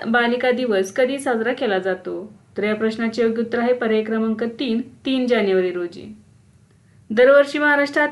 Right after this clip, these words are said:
तीन जानेवारी रोजी सावित्रीबाई फुले जयंतीनिमित्त बालिका दिवस साजरा केला जातो. तीन जानेवारी दोन हजार चोवीस रोजी सावित्रीबाई फुले यांची एकशे चौऱ्याण्णवी जयंती साजरी करण्यात आली.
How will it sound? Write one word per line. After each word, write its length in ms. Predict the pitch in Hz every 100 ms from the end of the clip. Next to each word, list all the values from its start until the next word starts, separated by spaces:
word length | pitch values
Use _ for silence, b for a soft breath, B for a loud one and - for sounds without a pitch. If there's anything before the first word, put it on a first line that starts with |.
| 294
तीन 200 | 277 269
जानेवारी 400 | 269 269 269 269
रोजी 320 | 269 254 269
सावित्रीबाई 600 | 277 233 226 226 254 247
फुले 280 | 247 254 262
जयंतीनिमित्त 720 | 240 226 233 240 254 - 208
बालिका 520 | 202 226 233 254 254
दिवस 300 | 254 262 269
साजरा 280 | 240 208 247
केला 260 | 277 208
जातो. 520 | 190 190 185 170 - b b b _ -
तीन 180 | 226 220
जानेवारी 400 | 226 226 226 240
दोन 180 | 226
हजार 260 | 220 214 220
चोवीस 440 | 220 247 240 254
रोजी 300 | 262 269 277
सावित्रीबाई 520 | 277 269 240 233 240 240
फुले 260 | 240 247
यांची 340 | 254 262 247 220
एकशे 260 | 220 220 240
चौऱ्याण्णवी 680 | 240 233 247 254 269 269
जयंती 460 | 247 247 233 233 226
साजरी 300 | 226 226 233
करण्यात 320 | 247 247 247
आली. 320 | 254 254 311